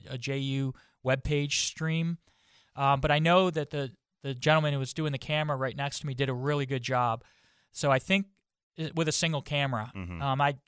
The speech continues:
Speaker 1: I coached him up a little bit beforehand and told him not to worry about panning and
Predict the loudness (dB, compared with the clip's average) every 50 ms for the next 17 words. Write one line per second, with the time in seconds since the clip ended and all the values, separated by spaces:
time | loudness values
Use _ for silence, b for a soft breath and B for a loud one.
0 | _ -16 -4 0 0 0 0 0 2 2 2 2 2 0 0 2 0 0 0 -2
1 | -4 -6 -10 -10 -4 0 0 2 2 2 0 0 0 0 0 -2 -2 -4 -6 -8
2 | B B B B B -4 -2 -2 0 0 0 0 0 0 -2 -4 -6 -4 -6 -6
3 | -4 -2 0 0 2 2 2 0 0 -2 -4 -2 0 0 0 0 0 0 -2 -2
4 | -2 -2 -4